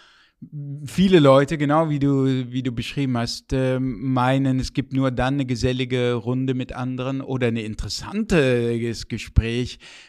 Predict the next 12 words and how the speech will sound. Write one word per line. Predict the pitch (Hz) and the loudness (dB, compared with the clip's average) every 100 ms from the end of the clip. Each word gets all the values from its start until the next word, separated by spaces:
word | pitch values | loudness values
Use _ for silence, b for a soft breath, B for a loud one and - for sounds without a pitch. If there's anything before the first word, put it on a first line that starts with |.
| B | B
mit | 131 135 139 | -2 0 0
anderen, | 139 135 127 131 127 127 117 | 0 0 0 0 0 -2 -2
wenn | 127 127 | -2 -2
du, | 127 123 123 123 117 117 113 | -2 0 -2 -2 -2 -2 -4
äh, | 117 117 | -4 0
dein | 113 113 | 0 0
Gehirn | 110 107 131 123 | -4 -4 -4 -4
leicht | 120 98 104 - | -6 -6 -8 -8
sediert | 120 113 104 95 - | -6 -6 -8 -10 -10
hast. | - 90 - | -18 -16 -18
Ich | _ - - | _ -20 -12
meine, | 147 175 | -4 -2